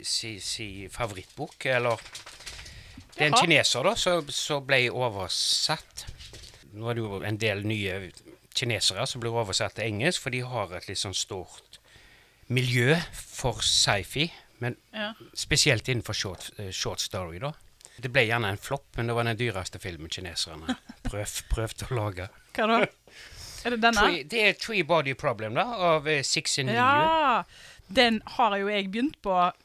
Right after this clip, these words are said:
Speaker 2: men der må jeg innrømme at jeg har ikke klart å fullføre den. <laughs>
Speaker 1: Nei, det var noen som nevnte nå han var blitt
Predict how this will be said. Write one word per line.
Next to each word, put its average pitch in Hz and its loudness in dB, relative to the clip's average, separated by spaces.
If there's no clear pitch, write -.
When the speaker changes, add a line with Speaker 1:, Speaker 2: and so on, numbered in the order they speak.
Speaker 2:
men 208 0
der 202 0
må 202 0
jeg 196 0
innrømme 214 2
at 202 0
jeg 214 2
har 466 8
ikke - -2
klart - 6
å 311 2
fullføre 277 2
den. 254 2
<laughs> - -2
Speaker 1:
Nei, 185 4
det 196 6
var 190 6
noen 190 4
som 160 0
nevnte 156 0
nå 123 0
han 117 0
var 110 -4
blitt - -12